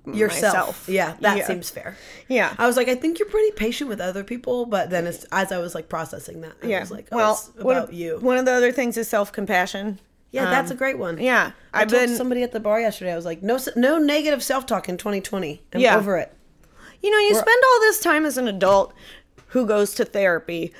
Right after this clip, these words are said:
Speaker 1: Sure.
Speaker 2: learning about self-care,
Speaker 1: Sure.
Speaker 2: right? And you start to practice that, and
Speaker 1: And
Speaker 2: you
Speaker 1: you're
Speaker 2: get
Speaker 1: like,
Speaker 2: better at
Speaker 1: you
Speaker 2: it.
Speaker 1: have all the damn tools.
Speaker 2: But then you're still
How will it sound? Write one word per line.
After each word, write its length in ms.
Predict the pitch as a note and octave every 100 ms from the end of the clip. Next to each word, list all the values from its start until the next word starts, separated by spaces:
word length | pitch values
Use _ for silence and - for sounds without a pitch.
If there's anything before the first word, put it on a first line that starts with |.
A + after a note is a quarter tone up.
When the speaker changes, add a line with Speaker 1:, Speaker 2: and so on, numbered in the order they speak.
| -
Speaker 1:
Sure. 120 | -
Speaker 2:
learning 220 | C4 C#4 B3+
about 260 | A3 G3
self-care, 680 | - C4+ C4 - G3 D#3+ F#3+
Speaker 1:
Sure. 200 | - A3
Speaker 2:
right? 240 | G3+ G3+ D4+
And 140 | A3+ A3+
you 120 | A3+
start 280 | - G#3 G3
to 40 |
practice 400 | - F#3+ F3 -
that, 260 | - B3 G4+ F4+
and 100 | A#3+
Speaker 1:
And 80 |
Speaker 2:
you 60 | G#3+
Speaker 1:
you're 80 | G#3+
Speaker 2:
get 60 | A3
Speaker 1:
like, 120 | G#3+
Speaker 2:
better 240 | F#3 F#3+
at 160 | G#3+ B3
Speaker 1:
you 60 | -
Speaker 2:
it. 40 |
Speaker 1:
have 160 | F3 E3
all 140 | F#3
the 100 | G3+
damn 280 | G#3 A3+ B3
tools. 580 | A3+ G#3 G#3 A#3+ C4 A#3
Speaker 2:
But 240 | D#4 -
then 200 | F4 F4
you're 140 | F4+ E4+
still 560 | - F#4 F#4+ F#4 -